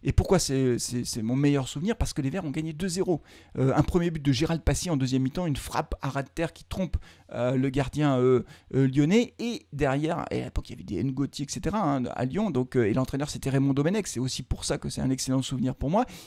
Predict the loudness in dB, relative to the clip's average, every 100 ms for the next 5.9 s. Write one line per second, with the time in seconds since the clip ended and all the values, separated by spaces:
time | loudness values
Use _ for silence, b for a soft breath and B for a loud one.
0 | B 0 2 2 0 -2 -2 0 2 2
1 | 0 -2 -2 -2 0 0 0 -2 0 2
2 | 2 B B B 0 2 0 -2 -2 0
3 | 0 0 -2 -2 -2 -2 -2 -2 -2 -2
4 | -4 -4 -2 -2 -2 -2 -4 -2 -2 -2
5 | -4 -2 -2 -2 0 0 0 0 0